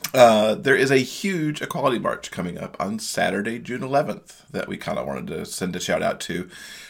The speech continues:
Now, the mission of this march, which is gonna be based in D C, is to mobilize the L G B T Q plus communities,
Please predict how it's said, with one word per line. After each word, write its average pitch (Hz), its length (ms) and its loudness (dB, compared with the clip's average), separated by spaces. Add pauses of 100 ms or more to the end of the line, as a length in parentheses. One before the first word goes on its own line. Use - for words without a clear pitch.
(120)
Now, 123 100 12
the 127 100 4
mission 180 280 6
of 135 80 6
this 123 160 4
march, 101 480 2
which 101 180 -6
is 95 80 -6
gonna 104 160 0
be 104 80 2
based 107 380 0
in 98 240 -2
D 104 160 0
C, 117 480 0
is 104 140 -2
to - 120 -6
mobilize 131 540 2
the 98 80 0
L 101 100 4
G 98 140 -4
B 98 160 -2
T 101 180 -6
Q 92 240 -4
plus 87 340 -2
communities, 95 640 -2